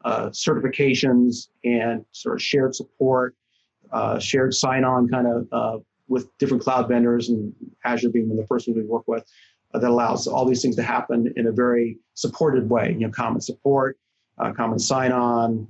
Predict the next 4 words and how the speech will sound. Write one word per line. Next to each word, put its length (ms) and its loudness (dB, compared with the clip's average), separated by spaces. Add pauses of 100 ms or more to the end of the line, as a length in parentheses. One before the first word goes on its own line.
uh, 300 -4 (440)
uh, 140 -6
certified 480 0
applications, 920 0